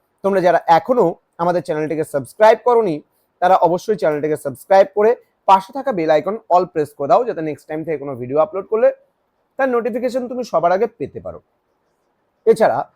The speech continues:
অনলাইনে তোমরা যারা ভাবছো আমাদের থেকে নোটস নেবে,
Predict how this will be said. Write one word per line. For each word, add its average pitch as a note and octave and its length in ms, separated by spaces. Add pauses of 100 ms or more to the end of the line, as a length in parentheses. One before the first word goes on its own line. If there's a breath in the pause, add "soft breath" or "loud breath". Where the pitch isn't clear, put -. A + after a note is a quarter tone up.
(400)
অনলাইনে B3 600 (460)
তোমরা A3 180
যারা A#3+ 140
ভাবছো F3 600 (320)
আমাদের F#3+ 240
থেকে F3+ 180
নোটস D3 320
নেবে, D#3+ 240